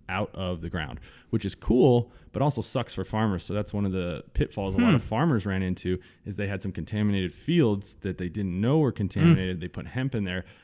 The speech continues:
Speaker 1: their product tested hot and had to throw it away. They lost a
Speaker 2: Okay.
Speaker 1: whole bunch of money that way. Benefit to that, place like Viscasis where the military was
Speaker 2: Yep.
Speaker 1: bombing has all these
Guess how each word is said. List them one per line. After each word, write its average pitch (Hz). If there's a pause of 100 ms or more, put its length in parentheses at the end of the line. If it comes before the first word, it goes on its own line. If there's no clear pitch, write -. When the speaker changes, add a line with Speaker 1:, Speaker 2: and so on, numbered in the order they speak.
(100)
Speaker 1:
their -
product 95
tested 95
hot 98
and 85
had 82
to 80
throw 87
it 69
away. 73
They -
lost 110
a 113
Speaker 2:
Okay. 107
Speaker 1:
whole 95
bunch 90
of 92
money 82
that -
way. - (520)
Benefit 143
to -
that, 92
place 101
like 202
Viscasis -
where 104
the 92
military 98
was 92
Speaker 2:
Yep. 123
Speaker 1:
bombing 104
has 98
all 92
these 92